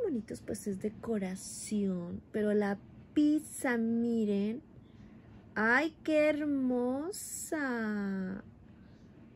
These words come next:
Es como el equivalente a un triangulito. ¿Será? ¿Sandwichón?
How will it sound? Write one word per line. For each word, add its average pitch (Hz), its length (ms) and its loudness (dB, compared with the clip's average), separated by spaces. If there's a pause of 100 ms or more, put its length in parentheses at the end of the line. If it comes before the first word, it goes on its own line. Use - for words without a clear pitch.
(1160)
Es 247 220 4
como 339 460 0 (840)
el 220 180 2
equivalente 220 720 0
a 311 60 -2
un 269 180 -4
triangulito. 269 760 -6 (1400)
¿Será? 190 600 -2 (2750)
¿Sandwichón? 277 680 -2